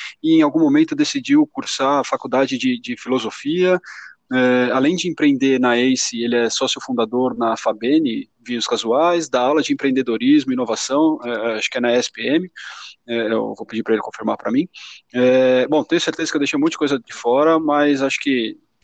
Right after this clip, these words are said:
consegui passar pelo grosso. Aí, fala, fala aí, Arthur, tudo bem?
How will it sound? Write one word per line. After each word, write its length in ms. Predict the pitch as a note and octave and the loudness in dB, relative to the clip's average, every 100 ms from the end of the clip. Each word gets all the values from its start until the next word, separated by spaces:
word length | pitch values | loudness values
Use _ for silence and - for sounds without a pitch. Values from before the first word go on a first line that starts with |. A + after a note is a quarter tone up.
| _ _ A#2 _ _ _ _ - | _ _ _ _ _ _ _ -6
consegui 260 | C3+ C3 | -2 -2
passar 340 | C3 B2 - B2+ _ _ _ _ _ _ | -2 -2 -2 -4 _ _ _ _ _ _
pelo 180 | D3 C#3 | 0 2
grosso. 380 | B2 B2 G#2+ A#2+ | 4 2 2 0
Aí, 160 | A#2 A#2+ | -2 0
fala, 260 | D3 C#3 | -2 -2
fala 220 | - C#3+ | -2 0
aí, 100 | C3+ | 2
Arthur, 240 | A#2+ - A2+ | 0 -2 -8
tudo 140 | - C3+ | -4 0
bem? 200 | E3 | 0